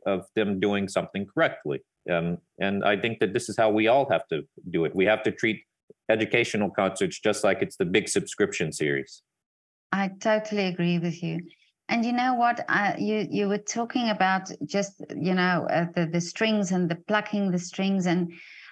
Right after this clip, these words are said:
Speaker 2: uh, I remember teaching, um, uh, in a school in, in the U K, and, um, and I t-, one day I took a violin with, it was just for a sort of a interesting little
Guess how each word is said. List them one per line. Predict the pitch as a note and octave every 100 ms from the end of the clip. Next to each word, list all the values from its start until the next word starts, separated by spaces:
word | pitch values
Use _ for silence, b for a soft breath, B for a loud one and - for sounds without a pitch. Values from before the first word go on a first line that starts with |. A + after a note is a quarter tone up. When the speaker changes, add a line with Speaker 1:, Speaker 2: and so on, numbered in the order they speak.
| B -
Speaker 2:
uh, | F#3 -
I | G#3
remember | G#3 G#3+ G#3 A#3 A#3+
teaching, | A#3+ C4 A3 - A3 A3 G#3 -
um, | F3+ F3 F3 F3+ F3 - - - -
uh, | E3 E3
in | F3+
a | F#3
school | F3+ - G#3+ G#3+ G3+ -
in, | F3 F3+ F3+ - -
in | - F3
the | E3+
U | D#3+ A#3 A#3+
K, | F3+ D#3 F3+ C#4+ - _ b b _ -
and, | F3+ F#3 F3+
um, | F#3+ F#3+ F#3+ F#3 D3 - _ _ _
and | F#3 F#3+
I | - G#3+ G#3+ - _ -
t-, | -
one | F3 G3 A#3
day | A#3+ A3+
I | - F#3+
took | G3 A3+ G#3+
a |
violin | F3+ F3+ G3 A3 A3+ F#3+
with, | F#3+ F#3+
it | D#3+
was | F#3 F3+
just | G3+ G3+ - - -
for | - - F#3 F3+
a | - E3+ E3
sort | - F#3 - F#3 E3+
of | E3
a | E3 -
interesting | G3+ F#3 G3 F#3+ F#3+ F3+ F3
little | E3+ E3+ E3 D#3